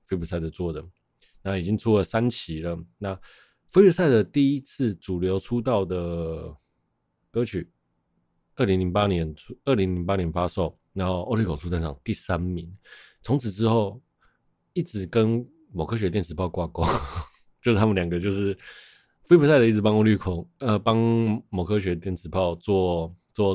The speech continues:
O P嘛，然后已经做了三季了。然后像第三季的 Final，Final Push 和什么第六，好，我歌词我忘了，呃，歌名我忘了，抱歉。那也都是很棒的歌曲，但很值得大家去听。我觉得 Flipside 最经典的就是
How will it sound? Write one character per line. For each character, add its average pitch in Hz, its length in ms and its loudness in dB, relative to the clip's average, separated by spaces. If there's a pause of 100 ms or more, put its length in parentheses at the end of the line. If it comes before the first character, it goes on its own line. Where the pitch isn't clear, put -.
O 95 160 -6
P 85 180 -10
嘛， 156 240 -8 (280)
然 175 120 -2
后 190 120 0
已 170 120 -10
经 104 180 0
做 123 140 2
了 104 80 4
三 95 300 -2
季 87 260 -8
了。 76 160 -14 (140)
然 104 140 -4
后 101 240 0
像 95 380 -4 (140)
第 - 80 -18
三 117 160 -2
季 113 140 0
的 95 100 2
Final，Final 104 1400 -4
Push 104 320 -4
和 101 300 -2
什 85 100 -10
么 87 140 -6
第 87 160 -6
六， 82 640 -6
好， 80 240 -16 (140)
我 82 160 -8
歌 - 120 -4
词 95 160 -4
我 82 100 -6
忘 82 200 -8
了， 85 60 -18 (140)
呃， 98 160 4
歌 113 180 2
名 104 120 0
我 87 100 -4
忘 90 120 -6
了， 76 80 -14
抱 82 180 -6
歉。 85 180 -14 (840)
那 117 180 2
也 101 140 0
都 101 100 4
是 98 140 0
很 73 160 -4
棒 87 160 -2
的 80 80 -2
歌 85 180 -6
曲， - 240 -10 (280)
但 104 140 -2
很 95 120 -4
值 92 160 -6
得 87 100 2
大 90 140 2
家 87 80 2
去 82 100 -2
听。 90 140 -6
我 85 80 -2
觉 110 80 -2
得 117 80 -4
Flipside 113 480 -2
最 110 160 -2
经 101 200 -2
典 90 140 -2
的 78 120 -10
就 87 100 -4
是 85 340 -4